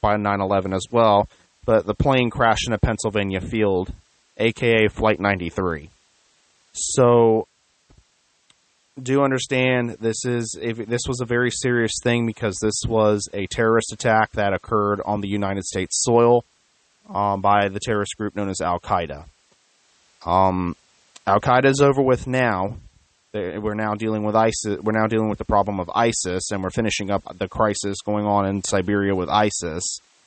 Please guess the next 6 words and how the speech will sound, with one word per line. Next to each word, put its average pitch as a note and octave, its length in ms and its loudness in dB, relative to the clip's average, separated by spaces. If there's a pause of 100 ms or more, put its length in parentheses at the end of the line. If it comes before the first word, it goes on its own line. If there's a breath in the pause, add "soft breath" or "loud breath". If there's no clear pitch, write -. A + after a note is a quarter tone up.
(340)
Um, F#2+ 580 2 (1400)
but G#2 320 4 (360)
do C3+ 180 2
understand, B2+ 720 2
terrorist C3 460 2
attacks B2 400 0